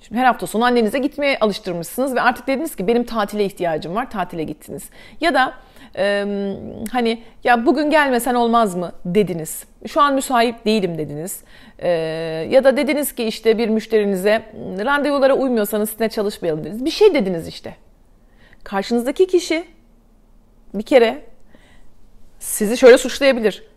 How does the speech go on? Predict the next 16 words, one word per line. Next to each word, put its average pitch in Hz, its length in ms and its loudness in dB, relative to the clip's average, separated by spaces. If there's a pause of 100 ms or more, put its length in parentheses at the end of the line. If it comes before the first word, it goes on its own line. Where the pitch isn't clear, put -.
(320)
"Bu 214 120 -2
ne 359 60 0
hadsizlik 254 720 -4
ya? 247 200 0 (320)
Sen 359 200 -4
ne 494 240 6
cesaretle 381 680 6
bana 233 280 6
böyle 214 180 6
bir 190 60 -2
şey 208 140 -4
söyleyebiliyorsun?" 170 800 -4 (280)
gibi 202 180 2
gelebilir 180 380 2
karşı - 360 -8
taraf. - 240 -6